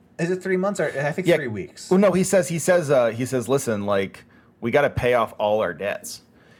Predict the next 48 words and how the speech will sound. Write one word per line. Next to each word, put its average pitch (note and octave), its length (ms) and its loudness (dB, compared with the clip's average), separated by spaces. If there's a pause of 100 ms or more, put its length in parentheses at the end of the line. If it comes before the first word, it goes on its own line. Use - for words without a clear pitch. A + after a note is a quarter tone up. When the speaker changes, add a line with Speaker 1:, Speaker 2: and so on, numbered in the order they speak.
(140)
Speaker 2:
'Cause A#2+ 160 -4
he's A2+ 160 -6
like, A#2 180 2
"It's A2+ 140 -6
not B2+ 240 0
gonna D3 180 0
be A2 160 -2
worth G#2+ 300 0
it G#2 100 -4
to A#2 100 -10
just - 300 -10
do A2 160 -6
this G2+ 200 -6
paltry G#2 440 -4
sum G#2+ 220 -4
of F2+ 100 -8
money. G2 240 -4
We F#2 140 -6
need G#2+ 120 -8
to A#2 80 -2
pay A2 200 0
off G#2 180 0
our G2+ 80 -4
debts F2+ 320 -2 (160)
and A2+ 520 -4
get G#2+ 200 -2
our F#2+ 100 -2
ninety F2 320 -6
thousand F2+ 380 -4
dollar, D#2+ 520 -6 (640)
um, C#2+ 580 -4 (480)
uh, A#1 240 -6 (560)
uh, B1 420 -8
salary, F#2 600 -2 (260)
and G2 140 -4 (180)
then C3+ 380 0
we G2+ 80 -8
can F#2+ 180 -8
really F2+ 200 -4
make D#2+ 200 -10
it - 100 -20
count." - 180 -2
Speaker 1:
Yeah, E3 280 2
okay, D3+ 180 -4
yeah, B2+ 300 -6
yeah, B2 140 -4
yeah, G#2 220 -6 (240)
yeah. F2+ 220 -8